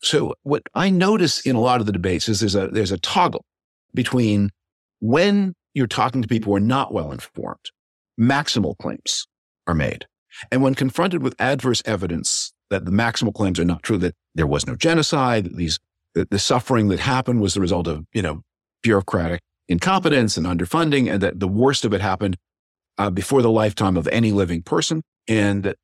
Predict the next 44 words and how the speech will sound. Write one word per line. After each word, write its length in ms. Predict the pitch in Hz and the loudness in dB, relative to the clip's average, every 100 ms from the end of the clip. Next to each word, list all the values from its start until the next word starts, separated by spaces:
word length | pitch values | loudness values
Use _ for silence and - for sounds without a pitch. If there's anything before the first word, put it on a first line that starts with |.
| _ _ | _ _
uh, 280 | 107 90 65 | -2 -2 -2
that 220 | 90 85 98 | -2 -2 -2
the, 120 | 92 | -4
the, 420 | 95 92 - - | -4 -6 -6 -4
and 100 | 95 | -2
that 120 | 85 85 | 0 -2
the 60 | |
graves 360 | 92 104 98 87 | 2 2 2 0
were, 280 | 90 87 87 _ _ | 0 0 -4 _ _
may, 220 | 104 113 110 | 0 0 2
may 200 | 117 120 | 2 4
have, 360 | 104 98 - _ _ | 2 -2 -6 _ _
the, 180 | 107 98 | -2 0
the 100 | 95 | 2
markings 480 | 113 120 120 101 107 | 2 2 0 0 2
may 140 | 104 | 2
have 200 | 95 80 - _ - | 0 -4 -12 _ -2
fallen 400 | 104 98 87 85 | 2 2 2 2
down 380 | 113 135 117 | 2 2 2
or 80 | 85 | 0
disappeared, 680 | 82 - 104 - - - 110 | -6 -4 -4 -4 0 2 2
but 100 | 85 | 0
the 100 | 95 | -2
graves 340 | 90 104 107 95 | 0 2 2 2
were 60 | |
not 180 | 95 95 | 0 0
originally 360 | 95 90 87 87 | 0 0 0 -2
unmarked, 440 | 92 90 117 131 - | -4 0 0 0 -2
and 100 | 82 | -2
they 40 | |
were 100 | 82 | 0
not 200 | 90 - | 0 -2
mass 400 | 87 101 117 123 | 0 0 0 -2
graves, 460 | - 127 120 107 92 | -2 0 0 0 -2
there 120 | 65 | -4
was 120 | 85 | -2
not, 200 | 107 92 - _ - | -2 -2 -8 _ -4
uh, 120 | 82 | 0
there 100 | 92 | 2
was 120 | 85 | 2
not 160 | 107 87 | 0 2
murder 420 | 95 113 127 131 | 4 4 4 2
behind 440 | 117 104 117 113 | 2 2 2 2
them 200 | 113 107 | 0 -2